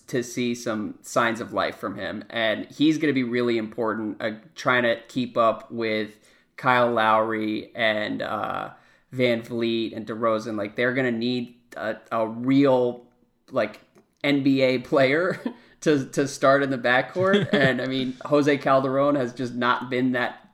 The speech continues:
Speaker 1: guy. And so hopefully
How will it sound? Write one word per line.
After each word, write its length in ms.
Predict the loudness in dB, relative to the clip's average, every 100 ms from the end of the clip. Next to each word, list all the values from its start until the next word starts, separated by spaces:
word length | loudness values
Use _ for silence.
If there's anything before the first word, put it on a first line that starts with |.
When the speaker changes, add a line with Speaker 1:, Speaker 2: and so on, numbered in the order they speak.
| _ 0
Speaker 1:
guy. 480 | 4 4 2 -2 -4
And 240 | -2 -2 -4
so 440 | -2 0 0 -6 -16 -20 _
hopefully 680 | 2 4 4 4 6 6 2